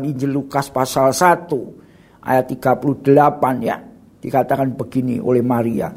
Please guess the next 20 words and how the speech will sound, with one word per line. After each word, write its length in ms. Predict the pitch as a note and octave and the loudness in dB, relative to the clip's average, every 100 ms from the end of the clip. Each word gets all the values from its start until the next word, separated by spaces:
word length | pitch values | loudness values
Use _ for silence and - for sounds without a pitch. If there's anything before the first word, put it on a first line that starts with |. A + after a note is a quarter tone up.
| - - - | -16 -20 -2
kata 400 | D4 E4+ E4 D4+ | 0 2 2 0
Maria, 560 | C#4+ A#3+ G#3+ F#3+ G#3 | 0 0 2 0 0
"Sesungguhnya 800 | A3+ A3+ F#3+ G3 E3+ F3 G3+ G#3 | -4 -6 -6 -4 -2 0 -2 0
aku 320 | F#3 F3+ F3 | -2 -2 -4
ini 240 | F3 G3+ G#3 | -2 0 -2
hamba 560 | C#3 F3 F#3 F3 F3+ | 0 0 2 0 -2
Tuhan. 460 | - F#3+ D#3+ - C#3 - - - - _ - _ _ - - - - - - - - - | -4 -10 -8 -6 -6 -6 -18 -20 -20 _ -20 _ _ -20 -20 -20 -20 -20 -20 -20 -20 -16
Ya, 240 | - F2+ - - - - - | -10 -10 -10 -18 -20 -20 0
jadilah 720 | - F#3+ - F3+ F3 G#3+ C#4+ | 4 4 4 4 6 8 6
padaku 560 | - A#3+ A#3 F#3 - C4+ | 4 2 4 4 2 -4
menurut 400 | D4+ A#3 A3+ A3 | -2 2 4 4
perkataanmu 800 | A3 B3 B3+ B3+ C4 C4 C#4 C#4+ D#4+ | 0 0 0 2 2 2 2 6 6
itu." 280 | E4 D4 G3 - - - - _ _ _ _ | 6 6 2 0 -14 -20 -20 _ _ _ _
Jadi 400 | - C#3 A3+ A#3 | -6 -4 -2 -2
ini 80 | A#3+ | 0
sikap 640 | A#3 - A3+ - G3+ - | 0 -4 -6 -2 -2 -2
hati 960 | - D#3 D#3 - G4 F4 A#3+ A#3+ - - - - - _ - | -2 -2 -2 -4 2 4 4 0 -4 -12 -20 -20 -20 _ 0
yang 480 | G#3 G3+ G3 F#3 | 4 6 4 -2
perlu 400 | G3+ F3+ G3 A#3 | 0 0 0 -2
kita 560 | G3 F#3 - F#3 G3+ A3+ | -4 -8 -4 -4 -4 -8